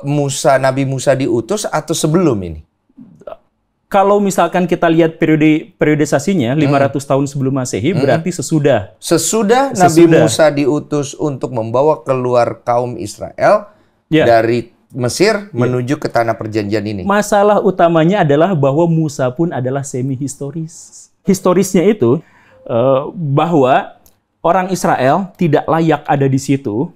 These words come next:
Speaker 2: tetapi untuk bisa mendapatkan tanah itu, maka dia harus mendapatkan klaim ilahi untuk membenarkan pendudukannya di situ.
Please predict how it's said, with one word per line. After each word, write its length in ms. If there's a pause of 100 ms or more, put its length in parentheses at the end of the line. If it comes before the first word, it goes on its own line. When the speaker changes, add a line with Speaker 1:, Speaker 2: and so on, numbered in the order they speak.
(260)
Speaker 2:
tetapi 520
untuk 340
bisa 240
mendapatkan 640
tanah 280
itu, 400
maka 460
dia 380
harus 420
mendapatkan 640
klaim 360
ilahi 540 (260)
untuk 340
membenarkan 880 (260)
pendudukannya 720
di 140
situ. 420